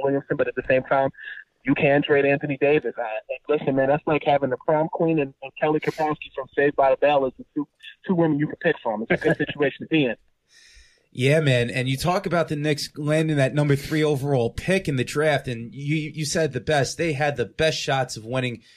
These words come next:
Speaker 2: the best odds of winning that number one overall pick in the lottery. But many Knicks fans are very upset and pissed off about it. But in your eyes, Brandon, what do you see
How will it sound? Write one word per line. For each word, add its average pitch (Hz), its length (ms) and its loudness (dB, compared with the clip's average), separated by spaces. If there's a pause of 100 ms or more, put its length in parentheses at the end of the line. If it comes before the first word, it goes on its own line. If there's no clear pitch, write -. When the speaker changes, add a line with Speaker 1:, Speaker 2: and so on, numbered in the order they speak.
(260)
Speaker 2:
the 139 80 2
best 156 260 2
odds 160 380 0
of 123 100 -6
winning 131 260 0
that 123 160 0
number 135 200 2
one 131 180 -2
overall 123 400 -2
pick 143 320 -2
in 170 240 -2
the 151 80 0
lottery. 135 420 2
But 120 280 0 (380)
many 185 280 2
Knicks 240 260 0
fans 226 300 0
are 190 80 0
very 220 340 2
upset 226 460 -2
and 185 120 -8
pissed - 300 -2
off 262 240 0
about 120 380 0
it. 101 160 -8 (400)
But 160 300 0 (500)
in 180 140 0
your 220 220 4
eyes, 175 280 0
Brandon, 151 500 -2
what 147 280 -2
do 170 60 -4
you 165 120 -2
see 127 500 -2